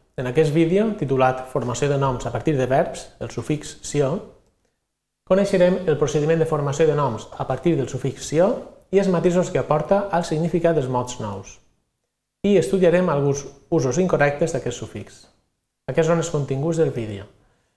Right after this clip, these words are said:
Primer veurem l'ús del sufix -cio i el matís de complexitat, la preferència que té per les formes cultes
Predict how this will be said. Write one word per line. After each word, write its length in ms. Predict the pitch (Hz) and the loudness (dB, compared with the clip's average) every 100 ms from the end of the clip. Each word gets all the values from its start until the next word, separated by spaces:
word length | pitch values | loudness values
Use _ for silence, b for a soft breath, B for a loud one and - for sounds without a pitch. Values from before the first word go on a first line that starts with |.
| _ _ _ - | _ _ _ -2
Primer 260 | 156 165 | 4 6
veurem 300 | 160 156 165 | 6 6 4
l'ús 100 | 160 | 4
del 100 | 147 | 2
sufix 400 | 143 139 123 - | 0 -2 -4 -2
-cio 320 | 165 190 247 | 2 2 0
i 40 | 170 | -2
el 80 | 131 | -4
matís 220 | 120 120 | -4 -6
de 80 | 117 | -6
complexitat, 800 | 113 113 - 117 165 180 - - _ _ _ _ _ _ _ | -8 -10 -10 -6 -2 -4 -6 -20 _ _ _ _ _ _ _
la 140 | - 135 | -6 -4
preferència 480 | 135 135 156 170 156 | -2 0 0 2 0
que 120 | 131 | 4
té 160 | 165 | 4
per 120 | 156 117 | 4 2
les 160 | 113 | -2
formes 400 | - 127 120 113 | -4 -2 -4 -6
cultes 640 | - 208 208 208 214 - | -2 -2 0 0 0 -6